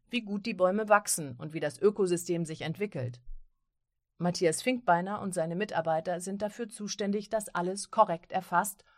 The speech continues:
und in Gratzels Klimabilanz aufgelistet wird. Wichtig ist, dass die Wissenschaftler am Ende sagen, "Er hat seinen Schaden wieder gut gemacht", sagt Gratzel. Ganz exakt, nicht bloß über den Daumen gepeilt.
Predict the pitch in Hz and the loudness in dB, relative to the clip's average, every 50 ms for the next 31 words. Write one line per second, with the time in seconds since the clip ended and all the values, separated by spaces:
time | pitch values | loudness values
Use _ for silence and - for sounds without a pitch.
0 | _ _ _ _ - - 220 226 - 240 240 233 165 165 175 - - 208 202 - | _ _ _ _ -8 -8 -6 -4 -2 -2 -2 2 4 2 2 2 2 -2 -2 -4
1 | - - - 208 196 190 214 165 185 175 170 175 196 202 - - 202 208 208 180 | -6 -6 -2 2 4 4 4 2 2 4 2 2 2 2 2 4 6 6 4 2
2 | - 175 156 147 147 - - 147 123 123 139 127 120 123 120 - - _ _ _ | -2 -2 -2 -2 -6 -6 -8 -8 -10 -10 -8 -8 -8 -8 -10 -12 -18 _ _ _
3 | _ _ _ _ _ _ _ _ _ _ 175 220 269 262 - 269 247 - - 226 | _ _ _ _ _ _ _ _ _ _ 6 6 6 6 4 -4 -2 0 0 2
4 | 220 - - 202 196 196 190 185 165 156 170 226 233 247 226 - 220 196 196 - | 2 2 2 2 2 2 2 -2 0 2 2 2 2 2 4 6 6 6 6 6
5 | 214 196 - - 202 208 - 190 185 180 185 175 170 156 156 160 160 175 175 175 | 6 6 6 6 6 4 2 2 2 2 2 6 6 6 6 6 4 0 -4 -10
6 | - _ _ _ - 151 156 147 185 202 208 - - - 143 143 151 143 - - | -10 _ _ _ -2 -2 2 6 6 4 4 4 0 -2 -2 -2 0 0 4 6
7 | 170 170 165 165 175 175 170 180 185 180 180 170 220 220 208 - - 139 135 127 | 8 8 8 6 2 -2 0 2 6 6 6 4 2 -8 -8 -6 -8 -6 -4 -4
8 | 123 123 123 - - _ _ - - 135 127 127 123 131 139 143 120 - - 120 | -6 -6 -10 -16 -20 _ _ -14 -10 -10 -10 -10 -10 -8 -8 -8 -8 -10 -10 -10
9 | 120 120 - _ _ _ _ _ _ _ _ _ _ _ - 180 208 233 233 - | -12 -12 -14 _ _ _ _ _ _ _ _ _ _ _ 10 10 10 10 10 4
10 | - 220 - - - 202 - - - _ _ _ _ _ _ - 165 190 202 196 | -2 -4 -2 2 6 6 6 4 2 _ _ _ _ _ _ -2 2 2 2 2
11 | - 170 170 180 170 170 170 - - 151 151 147 156 147 147 131 175 175 190 214 | 0 2 4 4 4 4 2 -2 -4 -4 -4 -2 -2 -4 0 4 6 6 6 6
12 | 208 175 - 151 - - 156 131 135 120 120 120 120 - | 4 2 2 0 -2 -4 -8 -8 -6 -6 -6 -6 -8 -10